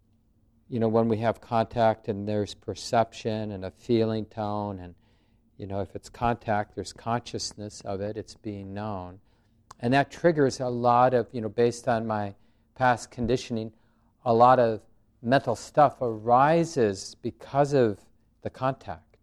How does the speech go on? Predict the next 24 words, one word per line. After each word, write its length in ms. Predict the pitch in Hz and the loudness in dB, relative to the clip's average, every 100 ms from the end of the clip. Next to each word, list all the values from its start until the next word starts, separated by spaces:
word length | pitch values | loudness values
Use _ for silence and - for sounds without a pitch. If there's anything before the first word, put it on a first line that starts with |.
| _ _ _ _ _ _ | _ _ _ _ _ _
And 140 | - 110 | -6 -2
that's 340 | 117 117 - | -2 -2 -8
that 280 | - 107 98 | -8 -6 -6
category 520 | - 110 104 104 110 | -6 -2 -2 -2 -4
of 80 | 101 | -4
mental 280 | 107 104 110 | -4 -8 -10
formation, 720 | - 110 101 101 95 - 92 104 | -8 -6 -4 -6 -8 -14 -18 _
kind 180 | _ 113 | _ -12
of 80 | 101 | -12
a 40 | 98 | -14
catch-all 560 | - 107 - 101 92 _ _ _ _ _ | -12 -12 -12 -14 -14 _ _ _ _ _
category. 360 | 117 110 104 98 | -6 -4 -2 -2
So 140 | - | 2
that's, 360 | 131 151 - - _ _ | 6 6 4 -12 _ _
those 220 | - 139 - | 4 4 4
four 220 | - 127 | 2 2
things 500 | - 117 113 - - _ | 2 0 -2 -8 -20 _
really 260 | - 110 107 | 0 2 2
are 120 | 101 | -2
mind. 640 | 101 107 110 95 95 117 135 _ _ _ _ _ | -2 0 0 0 -4 -8 -12 _ _ _ _ _
So 140 | - 123 | -8 -4
we 60 | |
have 120 | 107 | -2
the 120 | 107 | -2